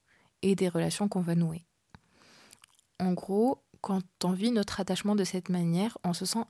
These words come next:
à l'aise dans l'intimité comme dans l'indépendance. Et on sait équilibrer les deux. Si la personne est là,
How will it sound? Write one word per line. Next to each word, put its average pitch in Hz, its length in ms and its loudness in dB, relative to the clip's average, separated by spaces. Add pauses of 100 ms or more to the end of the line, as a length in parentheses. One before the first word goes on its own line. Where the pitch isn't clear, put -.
à 196 140 2
l'aise 196 280 2
dans 180 140 0
l'intimité 180 760 -2
comme 254 240 -2
dans 226 140 2
l'indépendance. 196 840 -2 (720)
Et 190 240 0
on 185 160 0
sait - 380 0
équilibrer 185 520 0
les 175 140 2
deux. - 180 -6 (1400)
Si - 180 -2
la 180 100 4
personne 170 380 0
est 165 80 4
là, 170 200 0